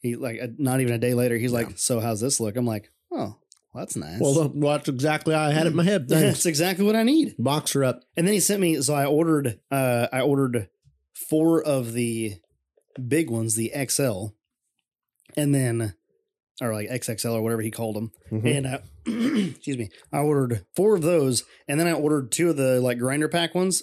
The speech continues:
Speaker 1: but I put X L, like, at the bottom, so I thought they were all gonna be the big ones. But the grinder pack they sent me was just the small ones. I'm like, "Aw,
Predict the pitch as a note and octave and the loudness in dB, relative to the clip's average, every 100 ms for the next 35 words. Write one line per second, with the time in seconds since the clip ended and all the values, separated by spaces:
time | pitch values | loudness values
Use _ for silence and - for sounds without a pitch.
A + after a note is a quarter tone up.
0 | _ D3 C3+ B2+ F#3 D#3 C#3+ E3+ E3 C#3+ | _ -2 0 0 0 -2 -2 0 0 0
1 | C3+ A#2 A#2 B2 C#3+ C#3 A#2+ C3+ B2+ F#2+ | -4 -4 -4 -2 -2 0 0 0 -2 -2
2 | A#2+ C3 D3 D3 D#3+ F3+ G3 - _ - | 0 0 0 0 0 0 -2 -6 _ -20
3 | _ _ A#2+ A#2 A#2+ A2 C3 B2 G#2 D#3 | _ _ -6 -2 -2 0 0 0 -2 -4
4 | E3 B2 A#2+ A2+ A2+ G#2+ G#2 G#2 A2+ A#2+ | -2 -4 -4 -4 -4 -6 -6 -4 -2 -2
5 | D#3+ E3+ D#3 B2+ C#3 F#3+ E3+ D3+ C#3+ D3 | -2 -4 -4 -4 -4 -6 -6 -6 -6 -6